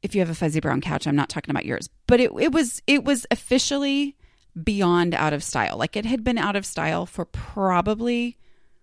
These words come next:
fifteen years when we got it. Okay.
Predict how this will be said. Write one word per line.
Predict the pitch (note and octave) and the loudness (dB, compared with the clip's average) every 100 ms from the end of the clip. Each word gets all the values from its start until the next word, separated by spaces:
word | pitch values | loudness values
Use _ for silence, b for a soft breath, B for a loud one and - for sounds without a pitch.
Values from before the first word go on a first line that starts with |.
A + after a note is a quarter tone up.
| _ _ | _ _
fifteen | - G3+ - G3 E3+ | -4 -2 -2 0 0
years | D3+ B2+ - - - | 2 0 -4 -8 -4
when | D#3+ D3+ | 0 2
we | D3 D3 | 4 2
got | C3 D2+ | 2 0
it. | - - - - - | -4 -12 -18 -12 -6
Okay. | D3+ E3+ D#3+ | -2 2 2